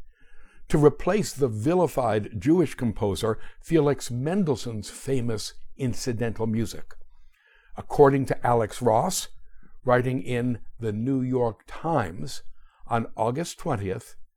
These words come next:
nineteen ninety-five, quote, "The completely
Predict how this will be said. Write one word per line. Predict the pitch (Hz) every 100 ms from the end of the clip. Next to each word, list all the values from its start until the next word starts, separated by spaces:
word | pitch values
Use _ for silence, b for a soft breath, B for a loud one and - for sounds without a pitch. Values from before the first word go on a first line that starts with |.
| -
nineteen | 104 101 - - 95
ninety-five, | 95 98 92 101 - 104 95 - - -
quote, | - 147 196 - - - - b b -
"The | 175
completely | - 165 143 - - 185 208 208 226